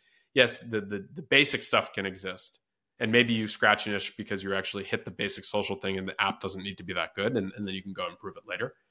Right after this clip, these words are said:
But I think that would be the hardest thing is you might have this novel mechanic and it might not be novel enough to overcome the, like, rough edges of the U X, right?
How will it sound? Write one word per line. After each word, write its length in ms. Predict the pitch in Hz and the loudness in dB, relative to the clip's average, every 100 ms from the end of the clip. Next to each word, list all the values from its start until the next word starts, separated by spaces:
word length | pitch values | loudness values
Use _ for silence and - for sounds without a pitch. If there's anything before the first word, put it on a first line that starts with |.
| _ _ _ _ _ _ | _ _ _ _ _ _
But 100 | 120 | 8
I 20 | |
think 180 | 120 123 | 8 8
that 200 | 120 117 | 8 6
would 100 | 113 | 2
be 100 | 110 | 0
the 120 | 104 | 0
hardest 320 | 95 104 98 - | 2 2 2 -2
thing 180 | 104 | -2
is 320 | 101 95 95 - _ _ _ _ | -2 -4 -6 -8 _ _ _ _
you 180 | 123 123 | 0 8
might 200 | 131 123 | 8 8
have 120 | 120 | 6
this 180 | 110 120 | 2 6
novel 260 | 107 110 | 6 6
mechanic 520 | 104 98 - 101 117 - - _ _ | 0 -2 0 0 0 -4 -20 _ _
and 100 | 110 | -4
it 80 | 110 | 2
might 180 | 107 110 | 2 2
not 180 | 101 | 0
be 80 | 113 | -2
novel 500 | 107 98 101 101 104 | -2 0 0 0 -4
enough 600 | 98 98 101 98 - - - _ | -4 -4 -4 -4 -6 -16 -20 _
to 440 | - 104 95 95 87 - | -2 -2 -2 -4 -4 0
overcome 640 | 104 98 - 104 101 95 | 2 0 2 4 6 4
the, 100 | 98 | -2
like, 400 | 98 95 92 - _ _ _ - | -2 -2 -4 -8 _ _ _ 4
rough 280 | 104 101 - | 6 6 4
edges 340 | 101 95 92 | -2 -2 -4
of 140 | 92 87 | -6 -10
the 100 | 87 | -12
U 160 | 80 - | -14 -18
X, 240 | - - - _ _ _ _ _ _ - | -14 -14 -14 _ _ _ _ _ _ -2
right? 200 | 90 | -2